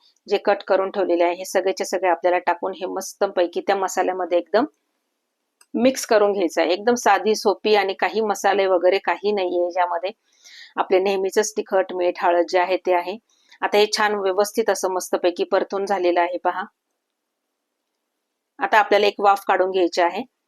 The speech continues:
दोन ते तीन मिनिटाची आपल्याला वाफ काढून घ्यायची आहे. यामध्ये मी अजून थोडं सुद्धा पाणी घातलेलं नाहीये. पहा, एकदम छान अशी दोन ते तीन मिनिटानंतर मस्त वाफ बसलेली आहे, तुम्ही पाहू शकता.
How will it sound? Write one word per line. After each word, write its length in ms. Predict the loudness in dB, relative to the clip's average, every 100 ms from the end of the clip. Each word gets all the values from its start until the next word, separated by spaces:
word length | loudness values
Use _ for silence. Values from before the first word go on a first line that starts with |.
| _ _
दोन 220 | 2 2 2
ते 60 |
तीन 240 | 2 2 2
मिनिटाची 380 | 0 0 2 0
आपल्याला 280 | 2 0
वाफ 200 | 2 0 0
काढून 220 | -2 -2 -2
घ्यायची 300 | -4 -4 -4
आहे. 180 | -4 -8 _ _ -2
यामध्ये 380 | 0 2 2 0
मी 100 | 2
अजून 340 | 0 0 -4
थोडं 300 | -4 -2 0
सुद्धा 260 | 0 0 0
पाणी 260 | 0 -2
घातलेलं 480 | 0 -2 0 0 2
नाहीये. 340 | 0 -4 -6 -12 _ _ _ _ _ _ _ _ _ _ _ _ _ _ _ _
पहा, 320 | -4 -2 0 -2
एकदम 240 | -2 -4 0
छान 160 | -2 0
अशी 160 | -2 -2
दोन 200 | -4 -2
ते 100 | -2
तीन 240 | 0 0
मिनिटानंतर 580 | -2 0 0 0 -2 -4
मस्त 280 | -4 -4 -2
वाफ 240 | 2 2
बसलेली 420 | 2 -2 -2 0
आहे, 200 | 0 0
तुम्ही 240 | -6 -8 -2
पाहू 200 | -2 -2
शकता. 400 | -4 -8 -4 -6